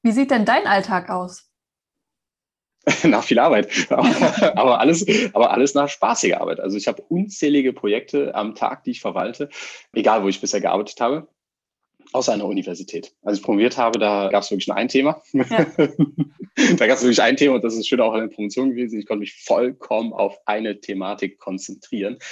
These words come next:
Speaker 2: was auch bewusst von mir damals auch für die Promotionsentscheidung war. Ich wollte halt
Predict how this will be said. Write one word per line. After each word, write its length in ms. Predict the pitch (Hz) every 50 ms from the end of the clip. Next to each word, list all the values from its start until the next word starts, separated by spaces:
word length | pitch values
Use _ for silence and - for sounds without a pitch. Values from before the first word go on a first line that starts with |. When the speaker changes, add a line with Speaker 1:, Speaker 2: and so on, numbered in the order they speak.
| - -
Speaker 2:
was 160 | - - - -
auch 80 | 101
bewusst 400 | 95 101 90 107 127 120 - -
von 140 | - 110 107
mir 120 | 107 107
damals 280 | 98 101 98 98 95 -
auch 160 | 113 98 -
für 120 | - - -
die 120 | 101 95
Promotionsentscheidung 880 | 98 _ - 98 95 95 - 104 98 - 95 92 - 98 95 92 95 92
war. 220 | 92 95 101 - - - - - - -
Ich 60 | -
wollte 180 | 110 110 98
halt 300 | 104 95 92 90 - -